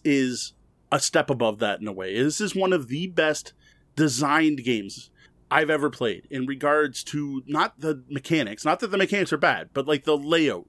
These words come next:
the, the design of the board, the iconography, the colors used. Like, this not only helps with information dissemination during play,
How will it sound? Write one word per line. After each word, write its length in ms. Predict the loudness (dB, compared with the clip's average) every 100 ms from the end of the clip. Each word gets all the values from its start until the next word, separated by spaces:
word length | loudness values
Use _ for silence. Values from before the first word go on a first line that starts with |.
| -4
the, 240 | -2 -2
the 120 | -2
design 560 | -4 -4 -4 -2 0 0
of 100 | 0
the 80 | -2
board, 420 | 0 2 2 0
the 140 | -6 -2
iconography, 720 | -2 0 -2 0 -2 -4 -8
the 160 | -6 -6
colors 560 | -8 -2 0 0 -4 -10
used. 340 | -16 -18 -20 -20 -18 -18 -8 -2
Like, 200 | -2 2
this 220 | 0 2
not 240 | 2 2
only 260 | 2 2 2
helps 520 | 2 0 0 -6 -4
with 240 | 0 0 0
information 580 | 0 2 2 2 0 -4
dissemination 640 | -2 0 2 2 0 -2
during 280 | 0 0 0
play, 340 | 0 0 0